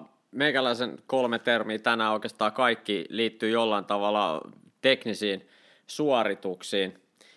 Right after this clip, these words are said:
ja niiden, aloitan niiden, tota, yläkäsitteellä, joka on tämmönen bagaglio tecnico, elikkä suoraan suomeksi käännettynä olisi niinku ikään kuin tekninen matkalaukku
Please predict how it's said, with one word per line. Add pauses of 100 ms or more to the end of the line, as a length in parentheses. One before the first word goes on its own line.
(100)
ja
niiden,
aloitan
niiden,
tota, (540)
yläkäsitteellä,
joka
on
tämmönen (500)
bagaglio (140)
tecnico, (180)
elikkä
suoraan (100)
suomeksi
käännettynä
olisi
niinku
ikään
kuin (680)
tekninen
matkalaukku